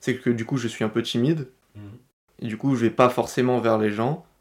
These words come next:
Speaker 1: Après, euh, si par exemple je dois poser une question à un inconnu, bah, je la pose sans problème. Euh, après, je sais que quand j'ai rejoint l'équipe, euh, bah, c'était aussi surtout à la base pour faire du foot. Et après, bah, du coup, je me, j'ai rencontré des personnes, je me suis fait des amis. Euh,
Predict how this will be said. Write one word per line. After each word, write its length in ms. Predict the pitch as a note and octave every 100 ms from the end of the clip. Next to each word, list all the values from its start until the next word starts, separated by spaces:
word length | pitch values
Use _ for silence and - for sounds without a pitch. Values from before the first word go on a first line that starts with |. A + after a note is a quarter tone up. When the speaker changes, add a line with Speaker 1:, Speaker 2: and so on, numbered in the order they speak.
| _ _ _
Speaker 1:
Après, 340 | - - - B2
euh, 260 | A2+ G#2+
si 240 | G#2 - A2+
par 140 | A2
exemple 120 | A2
je 40 | G#2+
dois 100 | -
poser 180 | A#2 G#2+
une 60 |
question 320 | A#2 A2 A#2+
à 40 | A2+
un 60 |
inconnu, 340 | A2 G#2+ A2 A2+
bah, 180 | A2 -
je 120 | G#2+
la 80 | A2+
pose 200 | - -
sans 120 | -
problème. 400 | - A#2 C#3 D3+ - - - - _ _ -
Euh, 500 | A2 G#2+ G#2+ G#2+ A2 - _ _ _ _ _ -
après, 580 | A2+ - C3+ C#3 C3+ B2
je 120 | A#2
sais 180 | - C3+
que 120 | A#2+
quand 200 | A#2+ A#2
j'ai 120 | A2+
rejoint 240 | A2+ A2+
l'équipe, 440 | A2+ A#2 - B2 A2
euh, 80 | A2
bah, 340 | A2 G#2+ G#2
c'était 180 | G#2 G#2+
aussi 200 | - A#2
surtout 460 | - - B2+ A#2+ A2
à 40 |
la 100 | A2
base 160 | B2 B2
pour 120 | -
faire 140 | A2+
du 100 | A2
foot. 400 | G2+ D3+ D3+ - _ _ _ _ _ _ _ -
Et 140 | A2+
après, 280 | A2 - C3
bah, 140 | A2 G#2+
du 140 | A2
coup, 120 | C3
je 60 | A#2
me, 560 | A2 G#2 G#2 G#2 G2+
j'ai 160 | G2+ G#2+
rencontré 400 | G#2+ G#2 G#2 A2+
des 80 | G#2+
personnes, 360 | - - A#2+
je 80 | A2+
me 80 | A2
suis 180 | - -
fait 100 | A2
des 200 | G#2+ G#2+
amis. 400 | G#2+ G#2+ C#3 A#2+
Euh, 180 | A2